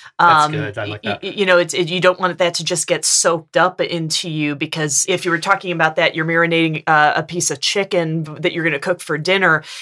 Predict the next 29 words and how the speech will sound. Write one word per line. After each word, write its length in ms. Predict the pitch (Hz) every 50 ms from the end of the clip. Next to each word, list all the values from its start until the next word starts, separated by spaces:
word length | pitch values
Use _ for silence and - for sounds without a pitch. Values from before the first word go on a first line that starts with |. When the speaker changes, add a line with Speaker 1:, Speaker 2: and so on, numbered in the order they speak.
| - - -
Speaker 2:
it 260 | 180 180 151 - -
takes 460 | - - 208 202 185 175 - - -
on 600 | 185 180 185 185 185 170 160 156 156 156 160 156 _ _ _ _ -
that 440 | 160 151 175 165 165 165 156 - -
marinade 880 | 170 160 165 170 180 196 196 190 185 175 160 147 147 151 151 156 147 - -
and 160 | 175 175 170
you 80 | 165 175
just 300 | 156 170 175 170 - -
can't 240 | - 180 160 156 156
get 160 | 160 151 147
it 120 | 147 139
off. 360 | 156 175 190 160 139 - -
But 140 | - 160 131
the 60 | 170
good 240 | 143 135 185 185 175
news 380 | 185 180 170 165 165 156 156 -
is 440 | - 170 165 156 156 156 151 151 - - - - - _ -
with 280 | 180 165 175 165 160 - -
anger, 640 | 185 196 220 214 196 - 175 170 165 160 165 160 _ _ _ _ _ _ _ _ -
Christ 420 | - - 214 196 202 202 - -
can 140 | - 190 165
supernaturally 880 | - - 196 - 180 165 170 165 160 156 - - 185 160 156 160 151
remove 540 | 143 151 156 151 151 156 170 190 196 180 156
that 300 | 160 147 139 135 - -
from 380 | - - - 156 151 147 143 143 -
us. 380 | 147 147 131 - - 143 - -
But 200 | - - 165 165
let's 280 | 175 185 202 - - 202
not 400 | 190 170 170 165 160 156 151